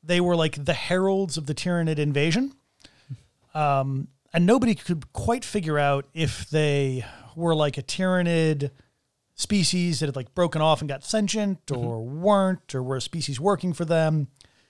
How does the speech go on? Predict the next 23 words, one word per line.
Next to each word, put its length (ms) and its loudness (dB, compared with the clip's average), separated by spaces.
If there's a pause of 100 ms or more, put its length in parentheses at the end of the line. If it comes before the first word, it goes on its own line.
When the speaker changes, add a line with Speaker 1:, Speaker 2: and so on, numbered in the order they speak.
(400)
Speaker 1:
They 120 -2
had 120 0
Tyranid 380 0
bioweapons. 840 0 (260)
It 60 -4
was 160 2
a 60 -2
thing. 420 -4
Eventually, 800 0 (680)
G 140 -2
W 320 2
retconned 420 -2
them 80 0
all 160 2
to 60 -2
have 80 -2
been 100 -6
eaten 380 -2
and 100 0
moved 200 -2
on. 200 -12 (200)
Speaker 2:
Mm. 160 2 (400)
Speaker 1:
<coughs> 1000 0